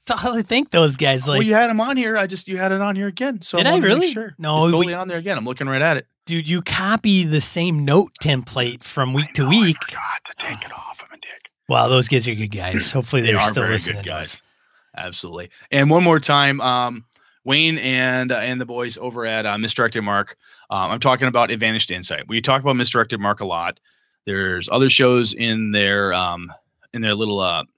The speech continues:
Speaker 2: da, da, da, da, da, da, what the hell's the term? You're telling me it's a podcast network. Podcast network. There we go. In the network, Advantage to Insight is one of them. Visionary Comms is the other place where you can find Wayne. If you're not following him on Google Plus or whatnot, do so.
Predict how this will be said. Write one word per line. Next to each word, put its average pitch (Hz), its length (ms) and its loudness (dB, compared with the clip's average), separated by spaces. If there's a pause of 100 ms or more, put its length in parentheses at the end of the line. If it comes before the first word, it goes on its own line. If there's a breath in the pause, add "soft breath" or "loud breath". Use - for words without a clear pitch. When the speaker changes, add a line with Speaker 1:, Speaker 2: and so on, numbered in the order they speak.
(240)
Speaker 2:
da, 90 100 -12
da, 87 120 -12
da, 87 100 -10
da, 87 100 -8
da, 87 220 -4
da, 92 560 2
what - 100 -4
the 120 80 -8
hell's 123 160 -4
the 135 60 -2
term? 196 480 2
You're 147 100 -4
telling 170 220 -4
me 160 260 -2
it's 151 140 -6
a 147 40 -2
podcast 151 400 -2
network. 151 380 0
Podcast 127 280 2
network. 117 200 -2
There 143 80 -2
we 135 60 -2
go. 110 160 -4 (240 soft breath)
In 170 80 4
the 151 80 4
network, 117 360 -2
Advantage 135 340 0
to - 80 -4
Insight 123 300 0
is 92 140 -6
one 87 140 -12
of 80 80 -16
them. 82 160 -20
Visionary 127 400 -2
Comms 120 300 -2
is 104 80 -4
the 113 80 0
other 110 100 0
place 117 360 -4
where 117 60 -6
you 107 80 -6
can 110 80 -10
find 110 260 -4
Wayne. 110 300 -2 (480 soft breath)
If 139 140 0
you're 143 80 6
not 180 140 4
following 143 320 4
him 123 300 4
on 110 200 4
Google 110 240 0
Plus 110 340 0
or - 80 -8
whatnot, 101 440 -4
do 123 160 0
so. 139 380 0